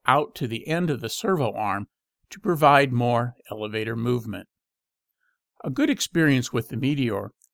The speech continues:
resulted in the purchase of the Dynam Turbojet a couple of months later. The Turbojet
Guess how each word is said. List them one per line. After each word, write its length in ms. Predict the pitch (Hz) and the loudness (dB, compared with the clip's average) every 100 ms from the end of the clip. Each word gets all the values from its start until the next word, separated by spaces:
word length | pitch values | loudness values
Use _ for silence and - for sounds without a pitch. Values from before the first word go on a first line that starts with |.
| - | -6
resulted 560 | 139 131 147 160 180 127 | -2 0 2 2 0 -2
in 140 | 123 | -2
the 80 | 110 | -4
purchase 480 | - 127 123 127 - | -4 -4 -4 -6 -6
of 160 | 110 | -6
the 100 | 113 | -8
Dynam 540 | 104 95 107 107 113 107 _ - | -6 -6 -6 -8 -10 -10 _ -4
Turbojet 640 | 220 214 113 - 98 90 _ _ _ | 0 2 0 -2 -6 -6 _ _ _
a 80 | 175 | -10
couple 360 | - - 120 120 | -4 -4 -2 -6
of 100 | 117 | -4
months 340 | 98 107 - | -6 -6 -8
later. 440 | 127 120 98 85 _ _ _ _ _ _ _ _ - | -4 -2 -2 -8 _ _ _ _ _ _ _ _ -10
The 80 | 139 | -6
Turbojet 580 | 208 269 160 117 107 | -2 0 0 -2 -6